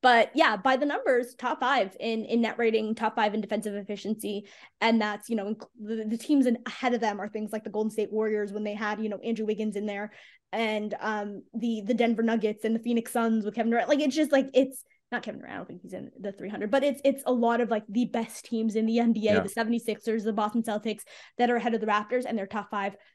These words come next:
Speaker 1: So by the numbers, the starting five is very, very good. And finally, to close this off, the last question, if you could give, you know, the vibes of the team,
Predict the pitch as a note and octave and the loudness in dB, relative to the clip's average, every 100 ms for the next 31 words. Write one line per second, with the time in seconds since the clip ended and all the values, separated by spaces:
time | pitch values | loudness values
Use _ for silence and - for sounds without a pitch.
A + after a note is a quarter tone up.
0 | _ _ - A#3+ A3+ G#3+ - _ _ _ | _ _ 2 4 6 4 -2 _ _ _
1 | _ - C#4 G#4+ C#5 B4+ G4+ F#4+ C4 B3+ | _ -2 0 2 2 4 4 2 2 2
2 | C#4 D4+ E4+ D4 C4+ B3+ F3+ A#3 B3 A#3+ | 2 4 4 4 0 -2 0 2 2 4
3 | B3+ A3 C#4+ C4 - B3 A#3+ - G4+ A4+ | 2 6 6 6 4 -2 -2 0 2 0
4 | E4 A#3 G#3+ - E4 G#4+ G4 F4+ - E4 | -2 -4 -8 -6 0 2 0 -4 -2 -2
5 | F4 - - A#3 G#3 D#4 - - C4+ - | -2 -4 -6 -4 -6 -10 -12 -8 -6 -8
6 | - - - - - _ _ - A3 C#4+ | -14 -12 -12 -14 -20 _ _ -8 0 0
7 | F#4+ C5 C#4+ D4+ E4 E4+ G#4+ A#4 A#4+ C5 | 0 -4 -2 0 0 -2 -6 -6 -2 0
8 | E4 B4+ B4 B3+ G#3+ F3 - - | 0 -2 -2 -2 -2 -6 -12 -14